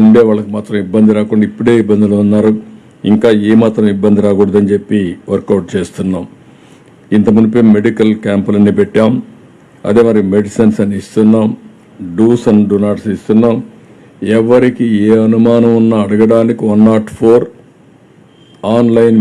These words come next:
మెడికల్ సర్వీసెస్ కూడా ఒక ముప్పై, ముప్పై ఐదు మంది ఉన్నారు. ఎవరైనా ఫోన్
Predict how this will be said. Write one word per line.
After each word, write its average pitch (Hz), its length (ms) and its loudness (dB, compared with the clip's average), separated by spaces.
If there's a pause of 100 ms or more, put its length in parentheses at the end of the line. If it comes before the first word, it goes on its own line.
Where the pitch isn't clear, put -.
మెడికల్ 107 340 0 (100)
సర్వీసెస్ 104 560 -2 (120)
కూడా 107 200 2 (1000)
ఒక - 80 -8 (120)
ముప్పై, 110 240 -2 (120)
ముప్పై 104 260 -4
ఐదు 98 120 -4
మంది 110 140 0 (100)
ఉన్నారు. 110 280 2 (760)
ఎవరైనా 110 320 2 (100)
ఫోన్ 110 180 2